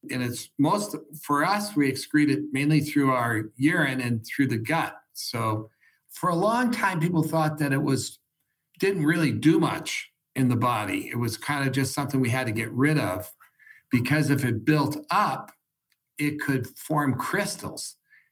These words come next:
and especially in the joints. And th-,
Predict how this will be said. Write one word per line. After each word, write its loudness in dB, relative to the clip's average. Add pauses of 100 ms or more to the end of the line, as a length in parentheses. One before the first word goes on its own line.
(160)
and -2
especially -2
in 2
the 0
joints. 0 (460)
And -2
th-, -2